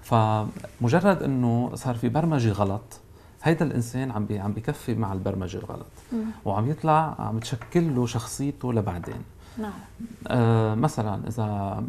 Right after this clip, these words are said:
Speaker 1: إذا صار يخاف من العتم، أو صار، آه، صار مثلًا عنده مشكلة مع، آه، مع جنس معين،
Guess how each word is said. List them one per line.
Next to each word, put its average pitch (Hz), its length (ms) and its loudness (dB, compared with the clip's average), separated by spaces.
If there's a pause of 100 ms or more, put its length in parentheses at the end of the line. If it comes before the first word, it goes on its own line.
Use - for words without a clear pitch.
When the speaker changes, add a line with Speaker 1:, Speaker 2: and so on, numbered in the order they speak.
Speaker 1:
إذا 107 160 -8
صار 123 260 0
يخاف 123 440 -4
من 107 100 0
العتم، 95 360 -4 (640)
أو 104 80 -4
صار، 107 460 -4 (120)
آه، 101 560 -4
صار 110 280 -2
مثلًا 104 480 -4
عنده 113 460 0
مشكلة 110 520 -4
مع، 92 340 -4
آه، 92 440 -4
مع 95 280 -6
جنس 113 320 0
معين، 92 520 -6